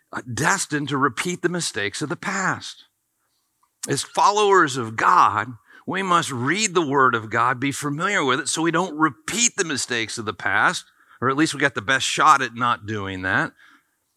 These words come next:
and so that we understand the way life is supposed to work, because God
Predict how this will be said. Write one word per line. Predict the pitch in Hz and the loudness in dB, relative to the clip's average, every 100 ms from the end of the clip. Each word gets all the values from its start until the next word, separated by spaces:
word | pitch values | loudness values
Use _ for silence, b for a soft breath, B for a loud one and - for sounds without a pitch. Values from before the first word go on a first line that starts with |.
| _ _ _ | _ _ _
and | 127 | -6
so | 151 180 | -2 -2
that | |
we | 165 165 | 0 0
understand | 160 165 147 - 151 147 143 139 131 110 b b | 0 0 -4 -2 0 2 2 0 -2 -10 b b
the | 123 | -4
way | 123 127 127 | 0 0 0
life | 117 120 123 117 120 | 2 2 2 -2 -6
is | - | -6
supposed | 107 117 104 - | -6 -4 -4 -6
to | |
work, | 117 151 156 - | -2 2 2 0
because | 120 127 104 | -8 -8 -2
God | 143 151 175 160 | 2 4 4 0